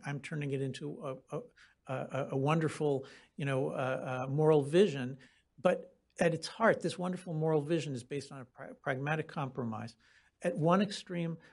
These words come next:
there is anarchy. Anarchy means n-, not of individuals, but every single family, every single tribe,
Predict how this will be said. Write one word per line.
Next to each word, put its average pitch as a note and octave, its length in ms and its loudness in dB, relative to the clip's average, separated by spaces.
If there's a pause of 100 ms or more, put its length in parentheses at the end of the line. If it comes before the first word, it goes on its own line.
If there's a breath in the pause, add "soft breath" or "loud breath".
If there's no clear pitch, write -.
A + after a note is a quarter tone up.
(180 soft breath)
there D3 420 4
is D3 220 -2
anarchy. C#3 560 -8 (640)
Anarchy F3 420 2
means D3+ 340 2 (640 soft breath)
n-, G#3+ 100 -4 (420)
not D#3+ 300 4
of C3+ 100 4
individuals, C#3 600 4
but E3+ 180 -4
every G#3 260 4
single F#3+ 280 -2
family, D#3 420 0
every D3+ 180 2
single E3+ 300 -4
tribe, D3 500 2